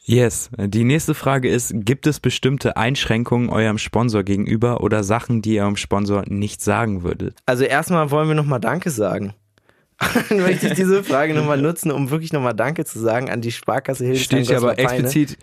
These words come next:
Speaker 1: was ihr nicht eurem Sponsor sagen wollt. Was fällt dir da ein?
Speaker 2: Was, was, was wir ihm jetzt verheimlichen oder wie? Ha-, also die hören mit, ne? Das ist dem Fragesteller oder der Fragestellerin schon bewusst. So, ich werd jetzt nicht irgendwas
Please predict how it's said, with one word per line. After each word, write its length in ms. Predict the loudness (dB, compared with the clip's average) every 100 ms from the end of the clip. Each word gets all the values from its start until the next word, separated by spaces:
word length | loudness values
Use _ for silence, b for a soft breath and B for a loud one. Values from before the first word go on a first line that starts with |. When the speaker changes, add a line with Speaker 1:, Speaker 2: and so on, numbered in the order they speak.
| b -2
Speaker 1:
was 180 | 0 2
ihr 180 | 0 2
nicht 460 | 2 2 2 0
eurem 260 | 2 2 -2
Sponsor 380 | -2 -4 -2 -2
sagen 320 | 0 0 -2
wollt. 220 | -2 -2 _ _ -4
Was 180 | -2 0
fällt 200 | -2 0
dir 100 | 0
da 120 | 2
ein? 80 | 0
Speaker 2:
Was, 300 | 0 -2 -2
was, 260 | -2 -2 -4
was 280 | -2 0 -2
wir 120 | 0
ihm 140 | 2
jetzt 180 | 0 0
verheimlichen 720 | -4 -2 0 2 0 0 -2
oder 300 | 0 0 0
wie? 160 | -2 -6 B B B
Ha-, 100 | -10 -8 -4 0
also 180 | 0 0
die 180 | 2 4
hören 280 | 4 2
mit, 220 | 0 0 -2
ne? 320 | 0 -2 -4 -2
Das 220 | -2 -2
ist 340 | -4 -4 -2 0
dem 160 | 0
Fragesteller 720 | 0 0 0 -2 0 2 2
oder 160 | 2 2
der 180 | 0 0
Fragestellerin 720 | 0 -2 -2 -2 0 0 0
schon 220 | 0 0
bewusst. 380 | 0 0 -2 0
So, 60 |
ich 140 | -2 2
werd 180 | 0 -2
jetzt 180 | -2
nicht 200 | -2 0
irgendwas 460 | 2 2 2 -2